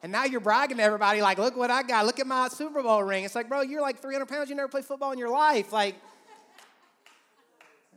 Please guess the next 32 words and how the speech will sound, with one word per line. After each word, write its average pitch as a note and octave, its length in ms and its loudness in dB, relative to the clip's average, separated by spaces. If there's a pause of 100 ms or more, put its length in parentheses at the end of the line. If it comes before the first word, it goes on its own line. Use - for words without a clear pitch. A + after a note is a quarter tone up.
(720)
stop A#3+ 280 -8
bragging A#3 400 -4
about D3 340 -6
it. D3 40 -8
It's C#3+ 220 -14
not G3 220 -10
yours. G3 400 -8
It's - 140 -20
God's." D3 760 -16
And, D3 340 -12
um, C#3 520 -6 (1600)
and C#3+ 120 -20
so F3+ 140 -14
it's E3+ 160 -14
just F#3+ 160 -14
this F3+ 160 -16
challenge. D#3+ 460 -14
It's C3 120 -20
this D#3 120 -18
constant F#3 460 -16
tension D#3+ 320 -14
that C3+ 120 -14
we C3 100 -14
always A#2+ 300 -16
face G#2 340 -20 (180)
as A2 100 -20
a B2+ 40 -20
church B2+ 540 -20
and A2 100 -20
as A2+ 140 -20
a A#2+ 40 -20
Christian. - 500 -20